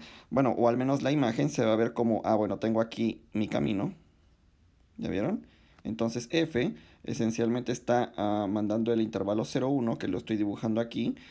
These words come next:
y lo está mandando a este, a este camino que tengo aquí dibujado. Ahora, es bien importante notar que un camino es una función.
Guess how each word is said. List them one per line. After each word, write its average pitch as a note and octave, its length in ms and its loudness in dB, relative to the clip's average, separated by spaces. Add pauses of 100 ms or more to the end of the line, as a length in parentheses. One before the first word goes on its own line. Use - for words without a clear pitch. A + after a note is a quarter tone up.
(240)
y - 100 -6
lo A2+ 120 2
está B2+ 200 0
mandando A#2+ 600 2
a A2+ 200 4
este, B2 520 0 (880)
a G2+ 160 0
este G#2+ 260 -2
camino F#2 380 -2
que - 100 -6
tengo F2+ 340 -4
aquí F#2 260 -4
dibujado. D2+ 500 -6 (1300)
Ahora, D#3 280 6
es F#3 180 2
bien B3 140 -2
importante D#3+ 580 2
notar A#2+ 320 0
que C3 400 -2
un B2 140 -2
camino C#3 380 2
es C#3 200 -2
una D3 260 2
función. F2+ 400 -4